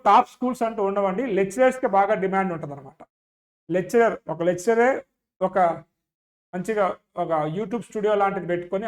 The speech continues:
ఆన్‌లైన్ క్లాసెస్ చెప్పుకుంటే వాళ్ళకే డిమాండ్ అనేది పెరగబోతా ఉంది ఫ్యూచర్లో. ఈ స్కూల్స్, ఇప్పటి వరకు స్కూల్స్‌కి పేరు వచ్చింది,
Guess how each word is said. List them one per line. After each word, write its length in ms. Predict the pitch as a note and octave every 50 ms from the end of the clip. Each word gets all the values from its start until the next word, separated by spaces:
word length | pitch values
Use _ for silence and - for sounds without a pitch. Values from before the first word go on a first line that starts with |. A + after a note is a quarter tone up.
| F#3+ F3+
ఆన్‌లైన్ 300 | F#3+ G3 G3 G#3 G3+ G3+
క్లాసెస్ 320 | G3 F#3 F3 D#3 D#3+ D#3 -
చెప్పుకుంటే 400 | F#3+ F3+ - - - G3+ F#3 A#3
వాళ్ళకే 420 | G3+ F3 F3+ G3+ A3 G#3+ A3 B3
డిమాండ్ 340 | G#3 F#3 F#3+ F#3+ G3 G3 F#3+
అనేది 160 | F3+ F3+ F3 E3+
పెరగబోతా 400 | E3+ F3 F3 F3 F3 F3 E3+ E3 D#3+
ఉంది 100 | D#3 D3
ఫ్యూచర్లో. 500 | - - G3 F3 - F3+ D#3+ D#3 F#3 B3+ E4 - _ _ _ _ _ _ _ _ _ -
ఈ 120 | - F3+ F3
స్కూల్స్, 440 | F3 F3+ - G#3+ A#3 A#3+ - - A#3+ G#3+ - - _ _ _ _ _ F3
ఇప్పటి 220 | D#3 - A3 G#3 G#3
వరకు 180 | A3 G#3+ - -
స్కూల్స్‌కి 460 | - - A3+ A#3+ B3+ A#3+ - - F#3
పేరు 200 | G#3+ G#3+ G3+ G3
వచ్చింది, 340 | F3 F#3 F#3 E3+ F3 G3+